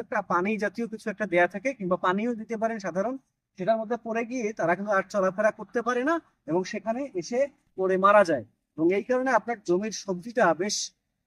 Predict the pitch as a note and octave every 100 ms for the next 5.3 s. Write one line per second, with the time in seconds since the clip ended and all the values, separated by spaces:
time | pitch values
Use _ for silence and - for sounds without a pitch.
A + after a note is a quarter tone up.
0 | _ - B3 B3+ C4 - A#3+ D4 E4+ E4+
1 | _ - F3 G3+ A#3 A#3+ _ _ A3+ A3
2 | C4+ A#3 A#3 A3 F#3+ - F#3+ E3+ C#3+ D#3+
3 | F#3 A#3 A#3+ - - F#3+ - A#3+ - G#3
4 | A3+ A#3+ A#3 - E3+ C3+ - G#3 G#3+ -
5 | B3 G#3+ -